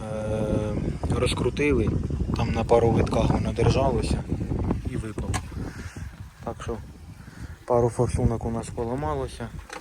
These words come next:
ми вже нові купили, поставили. Десь тут знизу. Оці все. Е, пару ковпачків екоджет, переходники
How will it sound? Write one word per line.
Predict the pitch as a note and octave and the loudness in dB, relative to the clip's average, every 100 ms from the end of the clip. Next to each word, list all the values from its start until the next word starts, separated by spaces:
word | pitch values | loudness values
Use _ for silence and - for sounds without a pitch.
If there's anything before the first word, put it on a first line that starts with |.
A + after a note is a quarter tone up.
| - - - - - | -16 -20 -20 -16 -10
ми | - - A#2+ A#2 | -8 -8 -8 -6
вже | A#2 | -4
нові | A#2 A2+ A2 | -4 -6 -8
купили, | A2 - C3+ B2 A2+ | -10 -8 -6 -6 -8
поставили. | G#2+ - G2+ F#2+ F#2 G2 - - - - - - - | -12 -12 -12 -12 -14 -16 -6 -6 -4 -12 -16 -16 -12
Десь | A2+ - | -10 -10
тут | A2 A2 | -14 -14
знизу. | G#2+ G#2 G2 - - - - - - - - - | -12 -12 -8 -6 -4 -2 -2 -2 -4 -4 -4 -6
Оці | - - - - | -6 -8 -8 -6
все. | - | -6
Е, | - - - - - - - - - - - - - - - - - - B2+ B2 - - - | -6 -4 -2 -2 0 -2 -2 -4 -4 -6 -4 -4 -2 -2 -4 -6 -6 -6 -4 -2 -2 0 -2
пару | B2+ A#2+ | 0 -2
ковпачків | B2+ A#2 - A#2+ - B2 | -4 -4 -4 -4 -2 0
екоджет, | A#2+ A#2 B2+ D3 D#3+ D3 | 0 0 -2 0 -2 -2
переходники | A#2+ A2+ G#2+ B2 A2+ A#2 - D#3+ | -4 -2 -4 -4 -4 -2 2 2